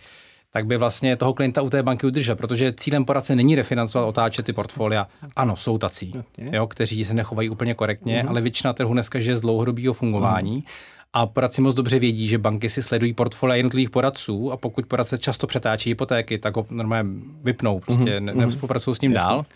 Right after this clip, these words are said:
Speaker 1: Takže snaha trhu je, aby vlastně banky navázaly v tomhletom jako dialog, eh, se, jako s firmami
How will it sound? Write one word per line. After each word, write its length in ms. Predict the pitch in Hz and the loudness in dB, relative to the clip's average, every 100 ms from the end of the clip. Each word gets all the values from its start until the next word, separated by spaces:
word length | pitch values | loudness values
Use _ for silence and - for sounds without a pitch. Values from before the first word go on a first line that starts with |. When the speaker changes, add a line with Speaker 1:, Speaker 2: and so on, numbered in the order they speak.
| _ _ _ _ _ - | _ _ _ _ _ -8
Speaker 1:
Takže 360 | 117 110 131 135 - - - _ | -4 0 0 0 -4 -20 -20 _
snaha 500 | - 147 139 151 113 - | 0 2 4 2 0 0
trhu 320 | 165 135 131 | 2 6 6
je, 280 | 95 107 143 | 4 2 -2
aby 180 | 120 131 | 0 2
vlastně 260 | 131 - 127 | 2 2 2
banky 240 | 123 131 | 2 2
navázaly 680 | 123 120 120 117 117 117 120 | 2 4 4 2 2 2 0
v 60 | |
tomhletom 360 | - 117 110 117 | -2 0 0 -2
jako 180 | 113 120 | 0 0
dialog, 600 | 110 120 117 104 - - - - - _ _ | 2 4 4 4 0 -6 -20 -20 -20 _ _
eh, 40 | 113 110 104 | 2 2 0
se, 560 | - - 123 110 101 104 | -2 -4 0 2 2 -2
jako 180 | - | -4
s 60 | - | -4
firmami 560 | - 110 110 110 127 | 0 2 2 2 0